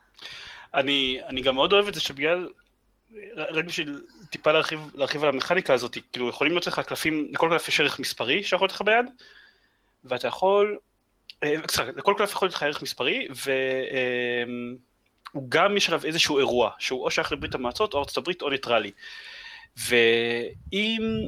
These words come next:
אתה ארצות הברית ויש לך קלף של ארצות הברית ביד, או קלף ניטרלי, אז אתה בוחר או להשתמש במספר של הקלף בשביל לעשות איזושהי פעולה,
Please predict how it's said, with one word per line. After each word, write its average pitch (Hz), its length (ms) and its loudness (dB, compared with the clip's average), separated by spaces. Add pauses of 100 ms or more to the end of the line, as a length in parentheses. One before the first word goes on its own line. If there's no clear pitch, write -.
(180)
אתה - 140 4
ארצות - 160 -2
הברית 180 260 -2
ויש 156 140 4
לך - 60 -4
קלף 175 160 0
של 165 100 -2
ארצות - 160 -6
הברית 185 240 0
ביד, 123 240 4
או 160 140 0
קלף - 200 -4
ניטרלי, 190 300 4
אז 147 60 4
אתה - 100 0
בוחר 160 380 2
או 160 80 2
להשתמש 160 300 0
במספר 139 520 0
של 147 180 2
הקלף 143 280 -2
בשביל 123 280 -2
לעשות - 300 -4
איזושהי 123 380 2
פעולה, 117 440 2